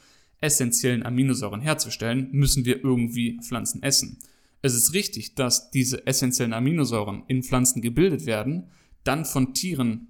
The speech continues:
diese Pflanzen gegessen werden und dann über diese Kette, über diesen Umweg in unserem Körper landen. Das heißt, zur, nochmal um es klar zu machen, zur Produktion von Proteinen in unserem eigenen Körper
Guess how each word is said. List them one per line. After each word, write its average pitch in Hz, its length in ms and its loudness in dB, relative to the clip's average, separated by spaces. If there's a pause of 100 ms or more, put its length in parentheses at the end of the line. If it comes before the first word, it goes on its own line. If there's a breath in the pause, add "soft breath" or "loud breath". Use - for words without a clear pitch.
diese 117 160 -2
Pflanzen 120 360 -2
gegessen 117 400 0
werden 127 220 2
und 139 240 -2
dann 143 180 0
über 135 160 0
diese 143 280 -4
Kette, 147 300 -4
über 123 80 0
diesen 123 200 -2
Umweg 143 540 -2 (680 soft breath)
in 147 180 2
unserem 127 540 2 (180)
Körper 110 640 -2
landen. 117 440 0 (1300)
Das 127 240 -2
heißt, 120 300 2
zur, 165 320 2
nochmal 120 300 0
um 117 40 -2
es 113 80 0
klar 131 160 0
zu 120 120 -2
machen, 110 220 -6
zur 151 420 0
Produktion 127 680 0
von 170 240 -2
Proteinen 131 680 0
in 196 180 -2
unserem 135 300 -2
eigenen 120 280 0
Körper - 500 -6